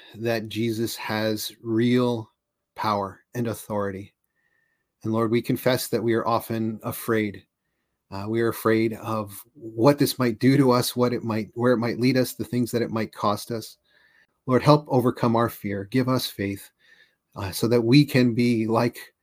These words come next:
just like this man. We can go home to our families.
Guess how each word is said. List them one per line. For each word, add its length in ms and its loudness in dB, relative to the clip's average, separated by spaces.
just 200 -2
like 180 0
this 180 -2
man. 240 -4
We 100 -4
can 220 -4
go 400 6
home 460 0
to 160 -6
our 140 2
families. 720 -4